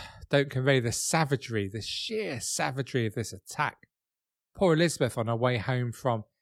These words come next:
dinner with a friend on what was just an ordinary evening like so many others before. And the next day, Elizabeth's friend was woken up by her son to the news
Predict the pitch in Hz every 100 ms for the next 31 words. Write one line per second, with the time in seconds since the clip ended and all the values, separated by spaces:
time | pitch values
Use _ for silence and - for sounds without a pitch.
0 | _ - 185 170 113 92 131 117 113 -
1 | 180 170 131 101 _ _ _ _ _ _
2 | 151 165 160 135 147 - 135 139 - 165
3 | 165 151 135 123 139 135 120 123 123 113
4 | 110 - - 120 110 110 107 104 - 110
5 | - 151 127 110 - _ _ _ _ _
6 | _ _ _ _ _ _ _ _ _ _
7 | _ _ _ _ - 147 151 165 - -
8 | 123 120 123 - 123 - - 139 123 110
9 | 107 127 117 120 117 - 120 113 110 -
10 | - 131 120 - 117 113 135 131 123 -